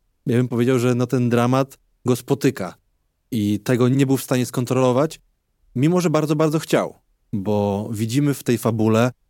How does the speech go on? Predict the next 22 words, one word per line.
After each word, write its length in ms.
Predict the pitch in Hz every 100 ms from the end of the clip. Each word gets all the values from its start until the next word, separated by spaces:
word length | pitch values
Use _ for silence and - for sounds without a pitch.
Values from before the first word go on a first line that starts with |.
| _ -
on 140 | 107
wychodzi 300 | 98 143 135
z 60 | 131
tego 240 | 127 113
mieszkania, 640 | 107 104 - 110 110 117 127 - _ _ _
podążamy 580 | 131 123 117 117 110 104
za 180 | 95
nim, 260 | 95 101 110 110 _ _ _ -
kradnie 400 | 135 127 123 110
auto, 520 | 101 95 104 110 120 - _ _ _ _
zmierza 520 | - 95 117 139 123 113
do 120 | 113
klubu 360 | - 139 127
nocnego 720 | 117 98 - 104 87 92 110 151 - _
i 120 | 117 107
tutaj 520 | 143 139 131 127 127 - _ _ _ -
cały 260 | 156 160
czas 180 | 156 139
jesteśmy 380 | 135 143 123 120
z 80 | 107
nim. 220 | 95 87
On 280 | 107 98 95